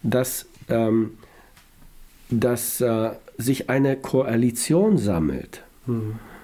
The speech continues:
Speaker 1: um Israel herum, die immer stärker wird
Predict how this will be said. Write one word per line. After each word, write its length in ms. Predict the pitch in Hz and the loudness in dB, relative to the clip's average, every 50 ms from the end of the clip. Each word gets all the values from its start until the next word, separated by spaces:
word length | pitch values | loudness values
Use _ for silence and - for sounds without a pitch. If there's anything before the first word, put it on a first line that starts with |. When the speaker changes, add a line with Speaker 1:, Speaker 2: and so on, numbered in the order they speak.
| - - - - - - - - - - _ _ - - | -20 -20 -20 -20 -20 -20 -20 -20 -20 -20 _ _ -2 2
Speaker 1:
um 240 | 156 180 208 - | 2 2 2 2
Israel 460 | 147 143 135 - - 117 104 98 95 82 | 0 0 0 -2 -2 -2 0 0 0 0
herum, 500 | 92 92 90 87 92 90 87 85 - - - - - - - - - - - - - - - - - | 0 -2 -2 0 0 0 -2 -4 -6 -10 -14 -20 -20 -20 -20 -18 -16 -16 -16 -16 -14 -16 -16 -8 -4
die 360 | - 107 107 123 131 139 135 | -2 2 4 4 6 6 4
immer 340 | 135 135 147 185 196 190 190 | 4 4 4 4 6 6 4
stärker 600 | 190 190 - - 143 139 135 135 - 127 107 92 | 2 0 0 0 2 2 0 0 -2 -4 -2 0
wird 420 | 90 98 110 151 180 - - - | 0 0 2 0 0 -4 -8 -16